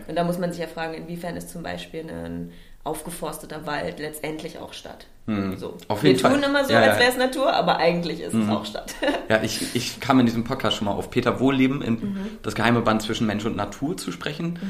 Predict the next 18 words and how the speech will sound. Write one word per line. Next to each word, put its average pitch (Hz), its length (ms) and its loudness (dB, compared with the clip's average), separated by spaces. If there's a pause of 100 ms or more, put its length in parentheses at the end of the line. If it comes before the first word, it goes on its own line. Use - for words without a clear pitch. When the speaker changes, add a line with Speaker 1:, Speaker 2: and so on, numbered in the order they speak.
Speaker 1:
Mhm. 190 60 -6
Speaker 2:
Der 110 100 0
behauptet, 110 340 0
es 101 140 -6
gibt 131 200 -2
so 113 80 -2
gut 113 220 -4
wie 110 80 -2
keine 98 340 -4
Wälder 143 460 2
im 117 140 2
Sinne 107 200 2
von 104 340 -2
Urwäldern 156 500 0
mehr, 160 180 -2
die 135 120 -2
naturbelassen 147 600 0
sind, 147 220 0